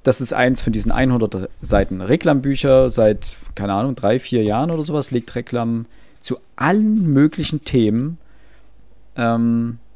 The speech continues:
kleine Bücher auf, die haben immer hundert Seiten und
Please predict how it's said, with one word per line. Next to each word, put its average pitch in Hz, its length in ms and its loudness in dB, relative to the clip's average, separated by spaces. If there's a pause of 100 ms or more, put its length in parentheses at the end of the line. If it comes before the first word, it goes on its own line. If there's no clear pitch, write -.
(100)
kleine 135 240 4
Bücher 160 300 4
auf, 160 240 2
die 123 100 0
haben 123 200 2
immer 147 200 4
hundert 120 240 2
Seiten 190 460 0 (1700)
und 135 680 2